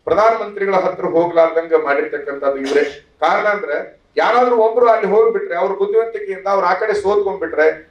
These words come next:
ನಾನ್ ಅಲ್ಲಿ ಇದ್ದಂಗ ಆಗ್ಬಿಟ್ಟೇನು? ಈ ರಾಜ್ಯದೊಳಗ, ಕರ್ನಾಟಕ ರಾಜ್ಯದೊಳಗ ಏನು ನನ್ನ ಕುತಂತ್ರಗಳನ್ನ ಮಾಡ್ಬೇಕಾಗಿದ್ದ ಅವಕಾಶ ಇರ್ಲಾರ್ದಂಗ ಆದಿತ್ತು ಅನ್ನುವಂತ ಭಾವನೆಯನ್ನ ಮೂಡಿಸ್ಲಿಕ್ಕಾಗಿ ಇವರು ಪ್ರಧಾನಮಂತ್ರಿಗಳ ಹತ್ರ ಯಾರನ್ನೂ ಬಿಟ್ಟಿಲ್ಲ.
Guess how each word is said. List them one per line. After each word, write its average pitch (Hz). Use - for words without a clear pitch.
ನಾನ್ 196
ಅಲ್ಲಿ 185
ಇದ್ದಂಗ 190
ಆಗ್ಬಿಟ್ಟೇನು? 156
ಈ 170
ರಾಜ್ಯದೊಳಗ, 202
ಕರ್ನಾಟಕ 190
ರಾಜ್ಯದೊಳಗ 185
ಏನು 220
ನನ್ನ 196
ಕುತಂತ್ರಗಳನ್ನ 190
ಮಾಡ್ಬೇಕಾಗಿದ್ದ 170
ಅವಕಾಶ 156
ಇರ್ಲಾರ್ದಂಗ 202
ಆದಿತ್ತು 170
ಅನ್ನುವಂತ 160
ಭಾವನೆಯನ್ನ 170
ಮೂಡಿಸ್ಲಿಕ್ಕಾಗಿ 170
ಇವರು 170
ಪ್ರಧಾನಮಂತ್ರಿಗಳ 151
ಹತ್ರ 156
ಯಾರನ್ನೂ 139
ಬಿಟ್ಟಿಲ್ಲ. 180